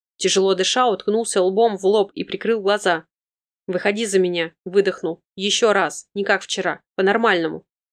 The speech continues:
Мне и самой требовалась пауза, чтобы вернуться в реальность. Куда больше, нежели та, за которую справился со способностью к связной речи оборотень.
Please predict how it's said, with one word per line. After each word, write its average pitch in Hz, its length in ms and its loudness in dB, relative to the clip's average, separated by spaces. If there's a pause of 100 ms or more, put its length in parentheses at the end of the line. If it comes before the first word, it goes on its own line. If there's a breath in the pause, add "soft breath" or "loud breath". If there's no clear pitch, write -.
(320)
Мне 185 200 2
и - 20 -2
самой 226 340 2
требовалась 185 540 -2
пауза, 175 400 0
чтобы 185 280 -4
вернуться 196 400 0
в 180 40 -2
реальность. 175 520 -2 (320)
Куда 196 220 2
больше, 208 400 2
нежели 190 380 2
та, 214 200 2
за 190 120 -2
которую 190 380 0
справился 196 520 -4
со 185 120 -10
способностью 196 680 -2
к - 40 -10
связной 202 380 0
речи 208 340 -2
оборотень. 170 580 -2